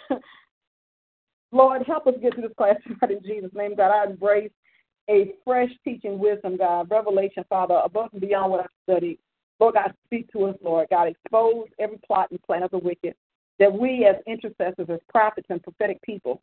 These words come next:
that we can be so wise, Lord God, and so discerning, God, when we hear certain types of music, when we come into the company of certain types of people,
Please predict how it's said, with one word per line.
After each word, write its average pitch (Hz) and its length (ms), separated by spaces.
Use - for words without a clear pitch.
that 208 100
we 254 120
can 226 120
be 196 200
so 226 120
wise, 190 540
Lord 165 240
God, 170 120
and 170 120
so 226 120
discerning, 185 680
God, 196 180
when 180 80
we 180 180
hear 233 260
certain 180 200
types - 240
of 180 60
music, 190 300
when 180 160
we 180 80
come 214 420
into 190 220
the 180 100
company 220 360
of 185 120
certain 185 220
types - 220
of - 100
people, 247 460